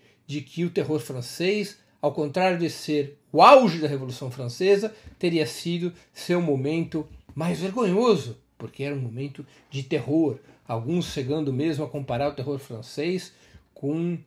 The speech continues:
as ebulições repressivas das classes dominantes ao longo da história.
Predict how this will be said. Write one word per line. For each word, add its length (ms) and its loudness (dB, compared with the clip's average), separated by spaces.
as 180 -2
ebulições 800 2
repressivas 840 -4
das 220 -6
classes 440 -2
dominantes 840 -4
ao 100 4
longo 480 -2
da 100 -4
história. 920 2